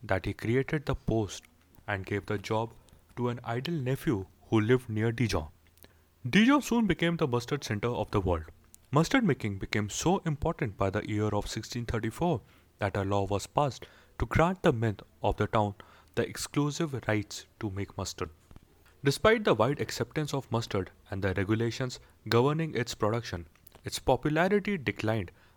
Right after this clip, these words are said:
by the eighteenth century, partly because of the attraction of new spices available from the Far East. In today's times,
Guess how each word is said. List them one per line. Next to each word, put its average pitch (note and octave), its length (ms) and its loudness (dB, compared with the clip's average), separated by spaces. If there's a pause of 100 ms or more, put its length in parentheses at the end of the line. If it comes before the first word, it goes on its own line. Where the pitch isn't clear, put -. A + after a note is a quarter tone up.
by G2 100 2
the F#2+ 200 -2
eighteenth G#2+ 360 -2
century, F2 500 -6 (840)
partly G#2+ 260 4
because C#3+ 400 0
of C3+ 100 -4
the B2+ 140 -4
attraction B2+ 560 -2 (160)
of - 220 0
new B2+ 180 0
spices C#3 640 -2 (120)
available G#2+ 600 0
from F#2 220 -4
the F#2 100 -8
Far F#2 280 4
East. F2 320 -8 (520)
In G2+ 100 -4
today's G2+ 320 -2
times, G2 400 -4